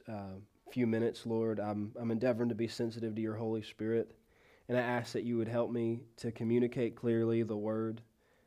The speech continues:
that you would have me communicate, Father. I, I thank you for giving us all ears to hear and eyes to see what you want to say to us this morning, Father. Thank you for helping us to flow with your Spirit and receive something good from your word. It says this,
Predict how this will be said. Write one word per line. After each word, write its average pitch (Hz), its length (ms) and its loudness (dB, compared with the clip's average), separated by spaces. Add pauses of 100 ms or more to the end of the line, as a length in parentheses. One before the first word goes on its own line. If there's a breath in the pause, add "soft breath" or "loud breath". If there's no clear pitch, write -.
that 110 160 -4
you 117 180 2
would 117 140 4
have 113 260 -4
me 113 120 -2
communicate, 107 680 -6
Father. 110 340 -4
I, 107 200 -4
I - 20 -4
thank 117 260 -4
you 113 60 -8
for 110 120 -8
giving 113 240 -2
us 110 120 -6
all 110 180 -2
ears 123 360 0
to 113 100 -6
hear 113 420 -2 (640 soft breath)
and 110 100 -4
eyes 110 280 0
to 113 120 -6
see 113 220 -2
what 110 200 -2
you 113 140 -2
want 113 180 0
to 107 60 -6
say 110 220 -4
to 107 180 -6
us 101 140 -10
this - 240 -10
morning, 104 300 -6
Father. 101 420 -12 (640)
Thank 113 200 -2
you 117 60 -4
for 110 100 -6
helping 110 240 0
us 107 120 -4
to 107 80 -6
flow 110 260 0
with 110 160 -2
your 107 100 -2
Spirit 107 560 -4
and 104 100 -12
receive 107 380 -6
something 107 320 -6
good 101 200 -4
from 98 160 -10
your 95 120 -6
word. 90 280 -10 (1800 loud breath)
It 170 140 6
says 151 340 8
this, 131 440 6